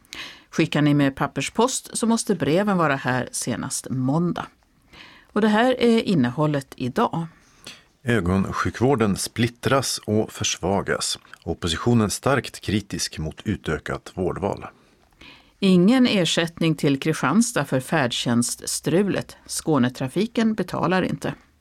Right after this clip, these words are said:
Speaker 2: Anekdoter och allvarsord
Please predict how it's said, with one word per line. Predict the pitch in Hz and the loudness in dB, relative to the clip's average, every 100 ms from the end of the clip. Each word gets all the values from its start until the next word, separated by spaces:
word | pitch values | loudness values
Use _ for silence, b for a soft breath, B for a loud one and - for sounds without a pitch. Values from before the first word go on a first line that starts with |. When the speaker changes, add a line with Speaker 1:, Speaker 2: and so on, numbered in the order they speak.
| b b b b - | b b b b -10
Speaker 2:
Anekdoter | - 80 85 - 127 127 120 - | -4 -2 -2 0 0 2 0 2
och | 98 - | -2 0
allvarsord | 120 82 73 69 - 135 69 | 0 0 -2 -4 -2 -2 -2